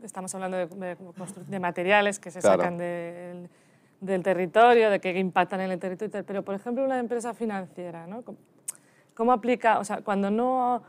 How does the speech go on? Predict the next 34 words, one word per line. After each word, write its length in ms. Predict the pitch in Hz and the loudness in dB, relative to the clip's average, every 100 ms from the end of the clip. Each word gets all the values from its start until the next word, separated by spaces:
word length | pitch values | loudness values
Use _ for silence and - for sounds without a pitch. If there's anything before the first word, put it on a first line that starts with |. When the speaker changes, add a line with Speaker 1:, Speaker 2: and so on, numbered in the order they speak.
| - _ _ _ | -20 _ _ _
Speaker 1:
pero 200 | 240 208 | 6 6
que, 80 | 196 | 4
sin 160 | 214 196 | 0 0
embargo, 320 | 190 208 220 | 2 2 4
también 300 | 220 220 214 | 4 2 2
tiene 160 | 226 | 2
un 100 | 220 | 2
impacto 480 | 214 202 247 226 202 | -2 0 0 0 -4
en 100 | 190 | -2
el 120 | 180 | -2
entorno, 440 | 180 180 214 220 240 | -4 0 2 2 0
¿cómo 360 | - 220 233 | 0 2 4
aplica 520 | 233 220 220 202 202 196 | 4 2 -2 -2 -2 -4
esa 160 | 202 | -6
doble 240 | 190 190 185 | -6 -6 -6
materialidad? 720 | 180 180 180 175 170 156 - | -6 -8 -8 -8 -8 -8 -10
O 140 | 175 | -10
una 160 | 180 196 | -8 -8
empresa, 340 | 190 196 196 | -8 -10 -10
pues, 200 | 190 180 | -8 -8
de 100 | 170 | -6
Speaker 2:
Pues 20 | |
Speaker 1:
comunicación, 460 | 175 165 165 - 98 | -8 -8 0 2 4
Speaker 2:
mira, 180 | 127 127 | 4 6
Speaker 1:
¿no? 140 | 104 | 4
Speaker 2:
una, 500 | 110 110 104 101 101 | 4 4 4 2 0
yo 80 | 107 | -2
sé, 120 | 113 | 0
una 100 | 113 | 0
empresa 280 | 107 110 120 | 2 0 -4
financiera. 420 | 117 110 104 87 87 | 0 0 0 -4 -4
Una 100 | 95 | -4
empresa 240 | 101 101 | -4 -4
financiera, 640 | 113 107 - 110 131 165 | -2 -2 2 4 4 2